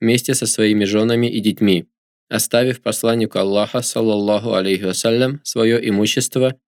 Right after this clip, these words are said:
земли, золото и серебро, а также любое иное имущество.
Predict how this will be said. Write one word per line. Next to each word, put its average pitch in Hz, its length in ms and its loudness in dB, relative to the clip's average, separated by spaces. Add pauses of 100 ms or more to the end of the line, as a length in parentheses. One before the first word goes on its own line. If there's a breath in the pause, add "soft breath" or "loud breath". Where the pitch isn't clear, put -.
(300)
земли, 120 520 2 (140)
золото 117 500 0
и 127 160 -10
серебро, 113 560 0 (400)
а - 100 -2
также 120 340 0
любое 113 380 2
иное 110 480 2
имущество. 90 680 -4